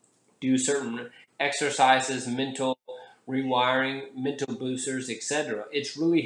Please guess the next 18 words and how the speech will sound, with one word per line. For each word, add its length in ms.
helping 280
me 120
not 200
only 300
be 180
how 180
I 20
am, 140
but 140
most 260
importantly, 680
help 320
inform 600
others. 400
Because 380
without 400
that 280
self-motivation 1300